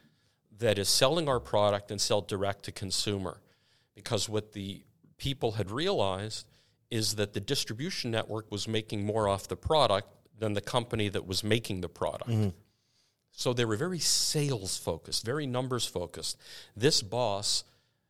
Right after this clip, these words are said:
Speaker 1: looked at sales every day. If he could have looked at them every hour, he would have been in ecstasy.
Speaker 2: Mm-hmm.
Speaker 1: He was a numbers guy. He was actually a mathematician. This is
Speaker 2: Mm-hmm.
Speaker 1: what drove him.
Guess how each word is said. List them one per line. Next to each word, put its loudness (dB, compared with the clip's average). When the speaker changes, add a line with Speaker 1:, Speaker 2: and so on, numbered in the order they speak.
Speaker 1:
looked -2
at -4
sales 4
every 2
day. 0
If -4
he -2
could 0
have -2
looked 0
at -4
them -2
every 0
hour, -2
he -12
would -2
have -6
been -4
in -4
ecstasy. 0
Speaker 2:
Mm-hmm. 4
Speaker 1:
He -6
was 0
a 2
numbers 2
guy. 0
He -4
was -6
actually 0
a 0
mathematician. -2
This 0
is -2
Speaker 2:
Mm-hmm. -2
Speaker 1:
what 0
drove 0
him. -4